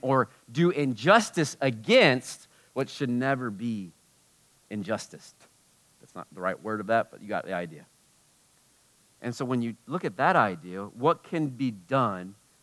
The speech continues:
as restitution for sin against God? Well, for a while, God provided a way for that to get off of them momentarily. But then in Jesus, he provided a way for it to be off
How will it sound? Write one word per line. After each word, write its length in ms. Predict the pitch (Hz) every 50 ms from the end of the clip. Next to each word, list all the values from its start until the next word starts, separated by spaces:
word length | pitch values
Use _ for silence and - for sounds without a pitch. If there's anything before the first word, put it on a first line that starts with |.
| _ - -
as 240 | 113 110 107 92 95
restitution 1000 | 98 123 135 135 - - 113 98 _ - - 131 120 - - 98 90 87 82 - _ _ _ _ _ _ _
for 160 | - 110 104
sin 540 | 90 - - - 156 135 110 92 85 85 82 _ _ _ _ _ _ -
against 340 | 104 101 110 101 90 -
God? 220 | - 92 78 76 - _ _ _ _ _ _ _ _ _ _ _ _ _ _ _ _ _ _ _ _ _ _ _ _ _ _ _ _ _ -
Well, 100 | 107 104
for 180 | - - 127
a 80 | 117 110
while, 400 | 98 107 123 175 208 180 120 113
God 260 | 98 113 110 117 104
provided 600 | - - 113 98 107 110 120 131 131 139 131 110 101
a 80 | 95
way 400 | 101 104 101 101 98 87 90 90 _ _ _ _ _ _ _ _ _ _ _ _
for 120 | - 107
that 200 | 104 104 98 -
to 80 | - 107
get 200 | 82 104 101 98
off 280 | 98 98 95 92 -
of 100 | 104 98
them 160 | 90 95 92 92
momentarily. 760 | 98 95 92 92 87 - - 101 98 107 120 123 135 147 156 _ _ _ _ _ _ _ _ _ _ _ _ _ _ _ _ _ _ _ _ _ _ _ _ _ _ _ _ _ _ _ _ _ _ _ _ _ _
But 140 | - 113 90
then 120 | 123 120
in 160 | 110 101 98 87
Jesus, 840 | 82 95 127 147 156 160 156 117 104 98 90 87 - - - - - _ _ _ _ _
he 100 | - 104
provided 580 | 92 _ - 104 87 101 98 98 101 92 90 92
a 60 | 90
way 180 | 90 92 90 90
for 200 | - - - 92
it 80 | 82
to 60 | - -
be 120 | 92 92
off 260 | 87 85 85 - -